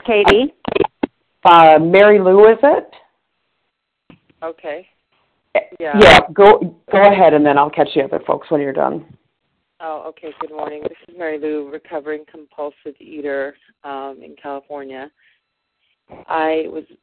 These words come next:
Speaker 3: <laughs> we're reading these two paragraphs, and for a moment I was alarmed,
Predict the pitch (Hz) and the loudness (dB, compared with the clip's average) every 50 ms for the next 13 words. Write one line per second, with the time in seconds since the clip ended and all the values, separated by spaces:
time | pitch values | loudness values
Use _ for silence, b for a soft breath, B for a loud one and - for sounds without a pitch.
0 | _ - - - - - - - - _ _ _ - 208 _ _ _ _ _ _ | _ -12 -10 -10 -12 -14 -20 -20 -20 _ _ _ -20 -20 _ _ _ _ _ _
1 | _ - - - - - _ _ _ - 180 170 165 175 175 160 170 165 165 160 | _ -20 -20 -20 -20 -20 _ _ _ -14 -14 -12 -10 -10 -10 -10 -12 -14 -14 -16
2 | 156 156 160 _ _ _ - 170 156 151 147 _ - - 160 147 151 147 - - | -18 -18 -20 _ _ _ -12 -12 -10 -12 -12 _ -10 -10 -8 -8 -8 -10 -10 -10
3 | 151 135 139 147 _ _ _ _ - 156 147 143 139 139 143 147 - - 147 143 | -10 -10 -10 -12 _ _ _ _ -20 -18 -16 -16 -16 -18 -20 -20 -16 -14 -14 -14
4 | 139 147 143 143 147 147 143 143 139 143 143 147 143 143 143 143 139 143 143 143 | -12 -12 -12 -12 -12 -14 -14 -14 -16 -14 -14 -12 -12 -10 -10 -10 -12 -12 -14 -18
5 | 151 | -20